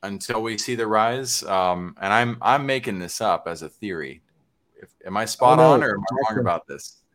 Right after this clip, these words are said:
Speaker 2: You're spot on. The best example I'll give you is new leaders. So when we have a leader come into a new team, a new function,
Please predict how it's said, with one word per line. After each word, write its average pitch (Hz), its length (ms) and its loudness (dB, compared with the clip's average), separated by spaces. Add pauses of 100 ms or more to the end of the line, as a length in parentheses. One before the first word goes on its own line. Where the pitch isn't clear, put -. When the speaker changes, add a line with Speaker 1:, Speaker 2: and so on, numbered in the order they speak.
(640)
Speaker 2:
You're 147 180 4
spot 131 260 -2
on. 135 180 0
The 110 80 0
best 127 240 0
example 123 380 2
I'll 107 100 0
give 110 140 0
you 110 100 0
is 98 100 -4
new 107 160 0
leaders. 95 500 -4 (920)
So 107 420 0
when 117 340 0
we 120 160 2
have 143 140 4
a 131 60 0
leader 120 580 -2 (260)
come 120 200 -2
into 113 280 0
a 104 80 -2
new 104 240 0
team, 90 360 -8
a 87 40 -8
new 92 180 -4
function, 90 520 -10